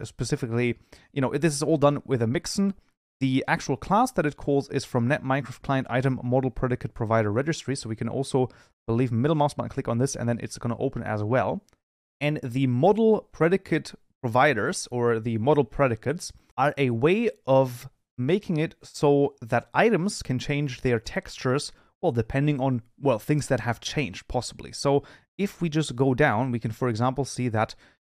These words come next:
we have the bow that has the pulling predicate in there, and we have, you know, the bundle that has a filled predicate and a clock that has a time predicate. And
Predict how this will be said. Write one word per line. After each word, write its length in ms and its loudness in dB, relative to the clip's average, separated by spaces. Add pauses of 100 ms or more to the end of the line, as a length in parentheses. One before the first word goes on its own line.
(120)
we 80 0
have 240 0
the 80 2
bow 440 4 (180)
that 100 -2
has 280 -4
the 240 -2 (140)
pulling 460 2 (180)
predicate 520 2
in 100 -4
there, 260 -4
and 140 -2
we 80 0
have, 400 0
you 80 -2
know, 140 2
the 100 0
bundle 460 2
that 100 0
has 220 -4
a 100 -6
filled 400 0
predicate 480 0
and 100 -4
a 60 -2
clock 460 -2 (240)
that 80 -6
has 240 -2
a 100 -2
time 500 0 (160)
predicate. 460 -4 (300)
And 180 -2